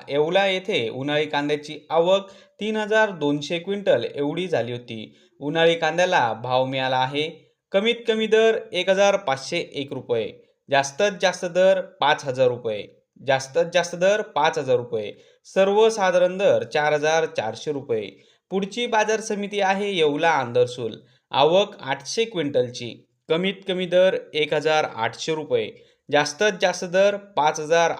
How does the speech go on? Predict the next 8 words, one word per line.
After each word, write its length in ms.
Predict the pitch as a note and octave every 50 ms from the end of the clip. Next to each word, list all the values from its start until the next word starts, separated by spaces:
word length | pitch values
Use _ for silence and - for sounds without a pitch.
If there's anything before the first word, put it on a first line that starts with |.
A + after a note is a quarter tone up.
| -
अकरा 320 | A2+ A2+ A2 - - C#3+ D3+
रुपये, 400 | D3+ C#3+ C3+ - B2+ A2+ A2 G#2+ - - _ _ _ _ _
सर्वसाधारण 1000 | - - - G3+ G3+ G#3 G#3+ A3 A#3 A3+ A3+ G3 C#3+ C3 C3 C3+ C3+ C3+ C3 C#3+
दर 280 | D3+ E3 C#3 A2 G#2 A2 - - - -
चार 200 | D#3+ D3+ D#3 D3+
हजार 360 | C#3+ C#3 D3 D3+ D#3+ D3+ D3+
चारशे 460 | D3 - C#3 A2 A2+ A2 - - D#3
रुपये. 340 | C#3+ C3 - B2+ A2 G2+